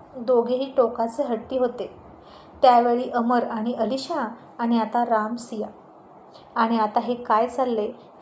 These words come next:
हे रामला समजेना. तो खूप चक्रावला. सिया तिथं गेली आणि त्याला देवीच्या मूर्तीसमोर ढकलला आणि तिनं हातात चाकू घेतला आणि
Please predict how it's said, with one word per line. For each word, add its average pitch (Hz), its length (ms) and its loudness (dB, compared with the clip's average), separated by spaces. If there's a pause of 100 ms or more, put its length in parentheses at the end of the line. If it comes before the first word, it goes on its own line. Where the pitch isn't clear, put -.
(100)
हे 269 80 8
रामला 220 380 4
समजेना. 214 540 -2 (420)
तो 269 160 8
खूप - 300 -2
चक्रावला. 214 480 4 (360)
सिया 285 300 4
तिथं 285 300 2
गेली 269 480 4 (200)
आणि 233 160 0
त्याला 240 220 6
देवीच्या 226 480 0
मूर्तीसमोर 233 640 -2
ढकलला 208 480 0 (420)
आणि 208 160 -2
तिनं 233 220 -2
हातात 233 340 -2
चाकू 233 300 -2
घेतला 233 400 0 (360)
आणि 254 160 -2